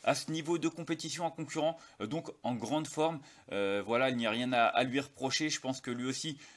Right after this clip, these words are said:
euh, devrait, euh, lutter pour les premières places. Il tourne autour du pot. Et puis, il a le numéro quatorze, euh, dans les salles de départ qui, au final, euh, ça, ça se trouve être très avantageux vu que ça se joue à l'extérieur. Donc, attention, hein, je pense que, euh, lui aussi fait partie,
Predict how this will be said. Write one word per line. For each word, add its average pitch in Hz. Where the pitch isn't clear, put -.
euh, 110
devrait, 120
euh, 107
lutter 127
pour 127
les 123
premières 127
places. 135
Il 113
tourne 135
autour 135
du 127
pot. 151
Et 143
puis, 147
il 117
a 113
le 117
numéro 123
quatorze, 143
euh, 107
dans 120
les 123
salles 123
de 123
départ 123
qui, 131
au 117
final, 147
euh, 107
ça, 117
ça 101
se -
trouve 135
être -
très 131
avantageux 127
vu 120
que -
ça 117
se 117
joue 110
à -
l'extérieur. 117
Donc, 113
attention, 127
hein, 101
je -
pense 127
que, 113
euh, 104
lui 127
aussi 143
fait 156
partie, 151